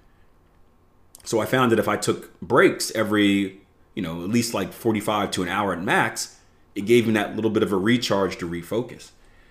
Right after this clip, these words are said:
Now, the next level, right, the cool thing, I, I just learned about this yesterday. I was watching this show called Quarterback on Netflix, and they're talking about,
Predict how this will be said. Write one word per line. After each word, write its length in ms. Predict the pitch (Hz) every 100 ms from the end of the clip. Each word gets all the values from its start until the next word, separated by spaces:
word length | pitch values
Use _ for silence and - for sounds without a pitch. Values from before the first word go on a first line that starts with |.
| _ _ _ _ _ _ _ _ _ _ _ -
Now, 120 | 120
the 80 | 107
next 280 | 117 - -
level, 240 | 117 95
right, 160 | 98 98
the 60 | 92
cool 240 | - 139
thing, 200 | 104 95
I, 260 | 90 101 92
I 40 |
just 380 | 101 98 - -
learned 260 | 90 101
about 220 | 95 90 -
this 160 | 87
yesterday. 460 | 110 135 90 82 82 - - - - -
I 40 |
was 120 | 113 104
watching 280 | 123 127
this 100 | 117
show 220 | 104 117 104
called 260 | 98 90
Quarterback 540 | - 170 135 90 87 82
on 120 | 90
Netflix, 460 | 127 - 85 -
and 100 | 85
they're 60 | 85
talking 260 | 87 95 95
about, 300 | 90 87